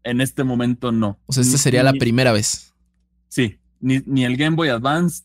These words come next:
Speaker 1: ni el Game Boy, ninguna de las portátiles tuvo un Pokémon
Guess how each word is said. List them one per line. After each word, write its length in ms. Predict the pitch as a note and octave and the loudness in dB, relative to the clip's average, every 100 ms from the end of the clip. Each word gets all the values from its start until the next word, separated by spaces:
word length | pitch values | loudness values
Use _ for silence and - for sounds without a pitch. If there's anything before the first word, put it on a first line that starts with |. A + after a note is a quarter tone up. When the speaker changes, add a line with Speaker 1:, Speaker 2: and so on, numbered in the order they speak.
| _ | _
Speaker 1:
ni 640 | - A#2+ A#2 A2+ A2 G#2+ G#2+ | -8 -4 -2 -2 0 -2 -2
el 220 | G#2 G2+ | -2 -4
Game 240 | A#2+ B2 | -2 -2
Boy, 420 | B2 D#3 F#3+ F#3+ - _ _ | 0 0 -2 -4 -12 _ _
ninguna 320 | C#3 C#3 E3+ | -4 0 0
de 40 | E3 | 0
las 140 | C3 | -2
portátiles 580 | - A#2 C3 B2+ B2+ G#2+ | -4 -8 -6 -6 -6 -6
tuvo 220 | B2+ B2 | -6 -4
un 100 | B2 | -4
Pokémon 560 | A2 G#2 A2 A2 A#2 A2+ | -4 -4 -2 -2 -2 -4